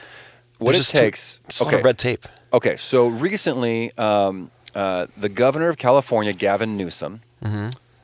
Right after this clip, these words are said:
Speaker 1: uh, I'm not gonna get political here, don't worry. I might have just triggered some people by just saying that name, so I'm not trying to do that.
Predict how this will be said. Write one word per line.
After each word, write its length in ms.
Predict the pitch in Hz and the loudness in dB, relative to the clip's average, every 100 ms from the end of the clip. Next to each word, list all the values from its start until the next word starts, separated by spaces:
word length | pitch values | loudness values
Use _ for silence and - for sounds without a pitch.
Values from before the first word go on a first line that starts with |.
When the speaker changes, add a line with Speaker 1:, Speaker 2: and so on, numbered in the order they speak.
| _ 92 | _ -6
Speaker 1:
uh, 320 | 90 87 90 | -2 0 -2
I'm 80 | 92 | -2
not 120 | 90 | -4
gonna 100 | 95 | -2
get 120 | 104 | -4
political 400 | - 104 87 82 | -2 0 0 -4
here, 160 | 80 82 | -6 -6
don't 180 | 82 87 | -6 -6
worry. 300 | 82 76 90 _ _ _ - | -6 -8 -12 _ _ _ -12
I 60 | |
might 160 | 90 90 | -4 -2
have 60 | 87 | -2
just 140 | - | -8
triggered 500 | - 101 85 82 90 _ _ | -2 -2 -2 -6 -12 _ _
some 180 | - 80 | -12 -10
people 360 | 82 78 80 78 | -10 -8 -8 -4
by 120 | 85 | -6
just 200 | 85 - | -6 -8
saying 220 | 82 80 | -6 -6
that 140 | 73 69 | -8 -10
name, 220 | 67 - | -12 -10
so 100 | 82 | -10
I'm 60 | 78 | -8
not 140 | 85 | -8
trying 200 | - 82 | -6 -8
to 60 | 82 | -6
do 120 | 90 | -8
that. 240 | 82 82 | -8 -10